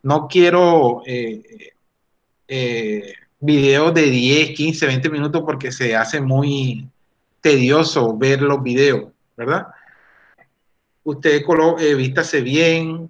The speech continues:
colóquese, eh, una, una ropa de trabajo y comience a hablar sobre la distribución física internacional. Recuerde. Sí,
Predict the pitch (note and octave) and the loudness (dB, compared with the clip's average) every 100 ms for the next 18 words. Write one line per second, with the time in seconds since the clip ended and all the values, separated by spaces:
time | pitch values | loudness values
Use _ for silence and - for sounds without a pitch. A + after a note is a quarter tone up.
0 | _ - C3+ B2+ C#3+ C3+ D#3+ D3+ C3+ B2+ | _ -2 0 0 -2 -2 0 0 0 -4
1 | B2+ A#2+ A2+ G#2+ G#2 _ E2+ _ _ - | -8 -8 -6 -8 -12 _ -20 _ _ -20
2 | _ _ _ _ _ B2+ C3 C#3+ C3+ A#2 | _ _ _ _ _ -8 -2 0 0 -4
3 | - - C#3 C#3+ C#3+ D3 C#3+ D3 C3+ B2 | -8 -16 -6 -2 0 0 2 0 0 0
4 | B2+ D3 D3 D3+ D#3 - _ - _ D3+ | 2 2 0 -6 -8 -16 _ -20 _ -10
5 | D#3 G3 E3+ D#3 E3+ D#3+ C#3+ C#3 D#3+ D3+ | -2 0 0 0 0 2 2 2 0 2
6 | C#3+ C3 C3+ B2+ A#2+ C#3+ E3 D#3 C3 B2+ | 0 -2 -4 -6 -6 -8 -10 -10 -10 -8
7 | B2 A#2+ A#2+ A#2 A2 B2 D3 B2+ G#2 - | -10 -10 -10 -10 -6 2 4 4 -2 -14
8 | - - _ - F3 F#3 F#3 E3+ E3+ F3+ | -20 -20 _ -2 0 4 4 4 2 -4
9 | F#3 - _ _ _ _ _ _ _ _ | -8 -14 _ _ _ _ _ _ _ _
10 | _ _ _ _ _ _ _ _ _ _ | _ _ _ _ _ _ _ _ _ _
11 | _ _ _ _ _ _ _ _ _ _ | _ _ _ _ _ _ _ _ _ _
12 | _ _ _ _ _ _ _ _ _ _ | _ _ _ _ _ _ _ _ _ _
13 | _ _ _ _ _ _ _ _ _ _ | _ _ _ _ _ _ _ _ _ _
14 | - D#3 C3+ - | -10 -6 -6 -8